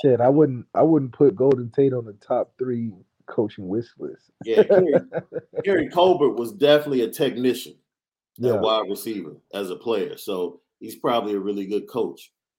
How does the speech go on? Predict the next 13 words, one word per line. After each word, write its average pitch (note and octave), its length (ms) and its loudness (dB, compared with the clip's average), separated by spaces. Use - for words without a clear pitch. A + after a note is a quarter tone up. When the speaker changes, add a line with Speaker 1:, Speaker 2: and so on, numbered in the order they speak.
Speaker 1:
Yeah, F3+ 260 4
I - 40 6
think G3+ 220 0
if G3 140 0
anything, F#3 340 -2
he G3 80 0
just E3 200 -6
keep - 220 -8
a A2+ 60 0
young, C#3 440 -2
a F#2+ 80 -4
young C#3 300 -4
coach. G2+ 360 -6